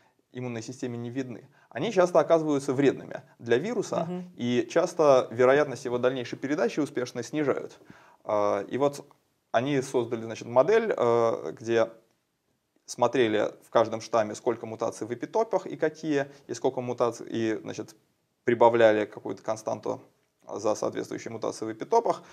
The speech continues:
Speaker 1: а наоборот снижали баллы за мутации в, э, каких-то других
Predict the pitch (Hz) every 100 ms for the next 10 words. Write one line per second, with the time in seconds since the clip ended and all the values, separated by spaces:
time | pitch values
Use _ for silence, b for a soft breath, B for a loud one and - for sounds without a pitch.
0 | B - 120 170 - 120 117 123 143 143
1 | 123 117 165 175 131 123 120 113 107 127
2 | 135 113 113 135 - 117 110 107 117 123
3 | 113 - 107 107 110 104 113 127 - 110
4 | 110 117